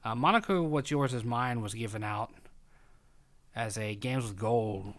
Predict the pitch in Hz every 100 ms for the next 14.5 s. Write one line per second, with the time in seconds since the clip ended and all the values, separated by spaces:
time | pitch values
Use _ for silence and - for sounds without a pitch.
0 | - 120 123 156 147 127 - 101 - 117
1 | 151 175 202 143 110 107 104 117 120 113
2 | 107 110 104 107 110 90 - - - -
3 | - 107 101 - 104 - 104 101 98 104
4 | 104 110 123 123 113 107 107 - 185 190
5 | - 180 165 156 147 123 120 120 123 98
6 | - 117 117 - 113 101 120 110 107 104
7 | 104 110 104 110 107 107 104 101 104 104
8 | 98 - - - - - 113 120 120 -
9 | 131 120 113 - - - - _ 120 110
10 | 143 165 180 156 139 - 156 143 - 127
11 | 127 - 120 110 120 120 110 110 110 110
12 | 107 - 104 104 117 135 160 143 139 -
13 | 139 139 147 147 143 139 135 - 147 147
14 | 139 143 131 120 113